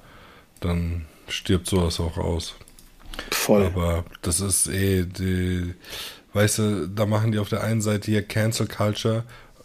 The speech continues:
Speaker 1: äh, bei irgendwelchen sechzehn Jahre alten, ähm,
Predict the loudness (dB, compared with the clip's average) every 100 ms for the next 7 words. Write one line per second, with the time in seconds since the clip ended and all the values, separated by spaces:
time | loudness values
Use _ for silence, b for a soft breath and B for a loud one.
0 | -6 -2 2 4 4 2 0 -6 -4 0
1 | 2 0 0 -2 -2 0 0 0 -2 -2
2 | -2 -2 -2 0 -2 -2 -2 -2 0 0
3 | -2 B B B B -8 -10 -12 -16 -8
4 | 0 4 4 4 2 0 -2